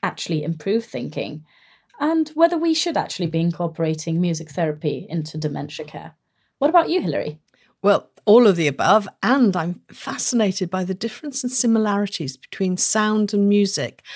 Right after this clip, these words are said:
Speaker 2: and their effects on the brain. How much of what happens when you play music to people with dementia is the sound,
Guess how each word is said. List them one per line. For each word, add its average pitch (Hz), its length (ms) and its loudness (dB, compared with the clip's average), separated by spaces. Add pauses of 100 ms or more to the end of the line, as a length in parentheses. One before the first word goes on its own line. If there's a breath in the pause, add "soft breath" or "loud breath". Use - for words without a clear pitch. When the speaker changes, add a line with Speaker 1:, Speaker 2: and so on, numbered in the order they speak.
(380 loud breath)
Speaker 2:
and 202 180 2
their 226 280 6
effects - 440 -2
on 156 140 -4
the 151 80 -4
brain. 147 540 -6 (800 loud breath)
How 392 300 -8
much 262 340 -2
of 214 180 2
what 220 240 -2
happens 247 440 2
when 190 140 4
you 185 60 4
play 190 320 0
music 196 540 4
to - 100 -4
people 196 300 0
with 175 120 -4
dementia 185 600 -2
is - 160 -4
the 196 80 -4
sound, 190 580 2